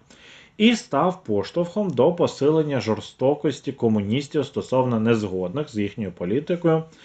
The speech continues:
в усіх країнах соціалістичного табору. Правлячі верхівки цих країн прискорили запровадження сталінської моделі соціалізму. Конфлікт змінив зовнішньополітичне становище Федерації.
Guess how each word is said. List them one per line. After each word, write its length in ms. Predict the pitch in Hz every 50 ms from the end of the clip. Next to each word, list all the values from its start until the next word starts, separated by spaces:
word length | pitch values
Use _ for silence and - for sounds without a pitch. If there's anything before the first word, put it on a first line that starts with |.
| - - - - _
в 100 | 113 120
усіх 380 | 143 147 - - - 247 233 -
країнах 440 | - 113 104 101 110 135 156 165 -
соціалістичного 800 | - 110 95 - 92 82 85 87 - 113 110 - - 104 98 90 -
табору. 300 | 90 82 80 - - - _ _ _ _ _ _ _ _ _ - - - - _ _
Правлячі 500 | - 175 214 247 247 226 196 - - 135
верхівки 560 | 127 120 110 101 - - 165 175 175 - 147
цих 260 | - - - 165 160
країн 520 | - - 104 92 90 90 98 120 139 156 - _ _ _ _ _ _ _ _ _
прискорили 800 | - 160 190 180 - - - 123 117 113 110 120 127 139 151
запровадження 920 | 147 143 147 135 135 131 127 123 104 98 95 95 95 98 117 135 151 160 151
сталінської 640 | - - - 104 107 127 147 147 - - 131 110
моделі 340 | 90 85 82 90 98 107 110
соціалізму. 680 | 107 - 104 95 - - - 101 95 87 - - - - _ _ _ _ _ _ _ - - - - - _
Конфлікт 480 | - 160 170 165 165 - 233 285 247 214
змінив 500 | 131 - 135 143 143 143 147 165 196 214
зовнішньополітичне 1040 | 175 135 135 135 131 123 - - 123 113 123 117 120 120 - 156 139 - - 123
становище 640 | - - 139 135 131 127 110 95 87 85 - - -
Федерації. 800 | - - 95 92 101 117 139 175 185 180 - - 147 143 143